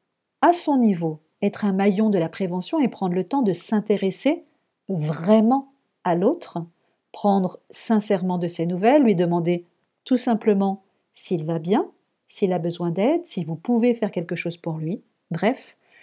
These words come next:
lui proposer votre aide sincèrement, et ce, même si vous n'avez pas le temps et que vos priorités sont ailleurs. C'est encore plus vrai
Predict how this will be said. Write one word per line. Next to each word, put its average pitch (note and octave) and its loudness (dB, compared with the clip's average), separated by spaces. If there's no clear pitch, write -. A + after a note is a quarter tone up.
lui F3+ -2
proposer F#3 -2
votre F3 -6
aide F3+ -4
sincèrement, C4 -4
et G3+ 0
ce, - 0
même G#3 4
si F#3 -6
vous E3 -4
n'avez B3 2
pas F3+ -2
le D#3+ -4
temps E4 0
et B3+ 2
que F3 -4
vos D#3 -4
priorités E3+ -2
sont A3 -6
ailleurs. D#3+ -6
C'est G#3+ 0
encore F#3 -2
plus E3+ -6
vrai E3+ -2